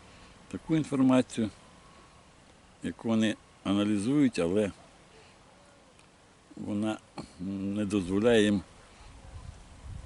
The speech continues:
розвиватись так, як потрібно.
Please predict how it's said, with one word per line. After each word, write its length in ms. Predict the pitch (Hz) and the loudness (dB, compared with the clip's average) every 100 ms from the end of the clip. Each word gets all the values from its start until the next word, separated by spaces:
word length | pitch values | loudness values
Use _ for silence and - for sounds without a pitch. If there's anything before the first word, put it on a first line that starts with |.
| - - - - - - | -18 -18 -16 -14 -12 -4
розвиватись 760 | 95 95 85 95 107 110 95 - | 0 2 2 4 6 4 2 0
так, 200 | 92 90 | 0 0
як 100 | 87 - - - - - - - | -2 -2 -6 -6 -6 -6 -4 -2
потрібно. 480 | 82 82 71 64 | 0 2 0 0